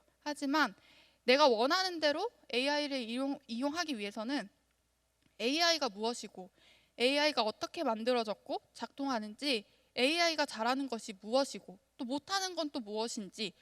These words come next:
우리가 정확히 판단하고 이해하고 제대로 알고 있으면 절대 에이아이를 두려워할 필요가 없습니다.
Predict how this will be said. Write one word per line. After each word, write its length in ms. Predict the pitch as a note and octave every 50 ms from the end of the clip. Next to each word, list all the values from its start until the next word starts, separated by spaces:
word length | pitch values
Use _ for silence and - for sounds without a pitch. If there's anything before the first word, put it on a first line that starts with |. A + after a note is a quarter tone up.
| - - _ _
우리가 200 | - A#3 C4 C4+
정확히 420 | B3+ - B3 A#3 B3 C#4+ C#4+ - C4+
판단하고 800 | - - F#4 F#4 F#4 F#4 F#4+ F#4+ F#4 F4 E4 D4+ D4 D4 C#4+
이해하고 720 | A#3+ G#3+ G#3+ A#3 B3+ C#4 C#4 C4+ B3+ A#3 B3 B3 C4+ C#4 C#4
제대로 380 | - - G#3+ G3+ A#3 B3 A#3+
알고 360 | F3 E3 E3+ - - - D4+ C#4+
있으면 540 | - - - - G#3+ A3 C4 C4+ A3+ F#3 - _ _ _ _ _ _ _ _ _ -
절대 480 | - B3+ A#3+ A#3+ _ - D#4 E4 F#4+ - _ _ _ _ -
에이아이를 600 | - A3+ A#3+ B3+ C4 A#3+ A#3 G#3+ A#3 C#4+ F#4+ - -
두려워할 380 | - - A#3 A#3 A3 G#3+ G3+
필요가 400 | G3+ - D4 C4 A#3+ G3 C4 E4+ - _ _ _ -
없습니다. 600 | G#3+ A3 - - D4+ C4 B3+ G3+ E3 C#3 -